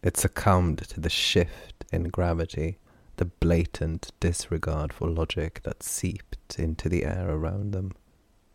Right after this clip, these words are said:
But it must be better than looking straight at it. Thank you for allowing me such a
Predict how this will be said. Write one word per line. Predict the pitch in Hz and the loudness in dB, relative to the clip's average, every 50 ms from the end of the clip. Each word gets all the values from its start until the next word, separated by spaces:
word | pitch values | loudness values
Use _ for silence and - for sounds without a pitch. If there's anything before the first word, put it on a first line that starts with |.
| - | 2
But | - 90 - | 4 4 4
it | - - - - | 4 0 -2 -2
must | 85 82 80 85 87 85 - - - - - - | 0 2 2 2 2 0 -2 -6 -8 -8 -8 -4
be | - 82 80 80 | -2 -2 -2 -2
better | 82 - 82 82 - - - - - 90 - _ _ - | 0 0 0 0 -2 -4 -4 -6 -6 -6 -8 _ _ -6
than | - 85 76 78 | -4 -2 -2 0
looking | 78 78 - - - 76 76 76 | -2 -4 -4 -4 -6 -4 -4 -4
straight | 80 - - - - - - - 78 76 87 - - - - - | -4 -4 -6 -8 -6 -4 -2 -2 -2 -2 -4 -8 -14 -14 -8 -4
at | 78 82 82 - - | -4 -4 -4 -4 -6
it. | - 95 - - - - - - _ _ _ _ _ _ _ _ _ _ _ _ _ _ _ _ _ _ _ _ _ _ _ _ _ _ _ _ _ _ - - | -6 -6 -6 -10 -14 -18 -18 -20 _ _ _ _ _ _ _ _ _ _ _ _ _ _ _ _ _ _ _ _ _ _ _ _ _ _ _ _ _ _ -20 -14
Thank | - - 92 85 80 85 - - - | -8 -4 -4 -4 -4 -4 -8 -10 -10
you | - - - 80 82 90 95 95 101 - _ _ _ _ _ _ _ _ _ _ _ _ _ _ _ _ _ _ _ _ _ _ _ _ _ _ | -8 -4 -4 -4 -4 -4 -8 -10 -14 -18 _ _ _ _ _ _ _ _ _ _ _ _ _ _ _ _ _ _ _ _ _ _ _ _ _ _
for | - - - 98 87 85 | -10 -2 2 4 4 6
allowing | 82 87 85 85 82 82 82 80 71 73 73 73 | 6 4 4 4 4 2 2 0 0 -2 -4 -4
me | 73 78 78 80 85 | -4 -4 -6 -6 -8
such | - - - - - - - | -8 -8 -8 -8 -6 -6 -8
a | - | -8